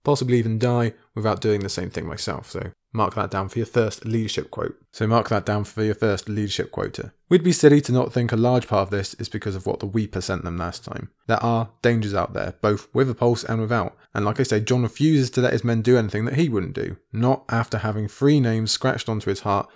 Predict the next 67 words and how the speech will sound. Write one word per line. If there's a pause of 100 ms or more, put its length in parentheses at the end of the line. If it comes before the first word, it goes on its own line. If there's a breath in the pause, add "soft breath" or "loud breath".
(120)
with
another
six
still
being
a
mystery. (200 soft breath)
So
right
from
the
off, (200)
we're
pretty
damn
excited. (240)
And
we
still
don't
know
the
reason.
Why
is
Jon
going
above
the
wall?
What
will
he
face
out
there? (160 soft breath)
Is
it
going
to
connect
to
anything
we've
just
seen
from
Bran? (160 soft breath)
That's
probably
pretty
greedy
from
us,
but (120)
that's
just
the
level
we've
been
set
on
with
that
Bran
chapter.